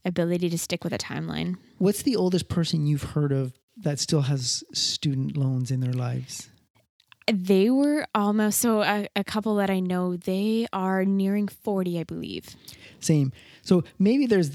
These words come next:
Speaker 2: maybe there is a time limit there. I, maybe if the listeners know, they can tell us. But I, I, I know people that were about almost forty years old and still talking about student loans.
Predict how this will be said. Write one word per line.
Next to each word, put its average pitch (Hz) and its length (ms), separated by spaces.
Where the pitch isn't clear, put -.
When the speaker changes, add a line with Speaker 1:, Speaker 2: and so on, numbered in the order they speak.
Speaker 2:
maybe 214 280
there 175 160
is 165 120
a 165 60
time 143 320
limit 135 260
there. 135 280
I, 147 100
maybe 190 260
if - 120
the 143 100
listeners 139 400
know, 131 140
they 123 100
can 123 140
tell 143 320
us. 127 240
But 147 240
I, 165 460
I, 175 120
I 196 40
know 196 120
people 185 440
that 165 260
were 151 300
about 147 420
almost 214 460
forty 170 220
years 156 200
old 139 300
and 147 180
still 156 260
talking 156 460
about 131 180
student 139 320
loans. 120 480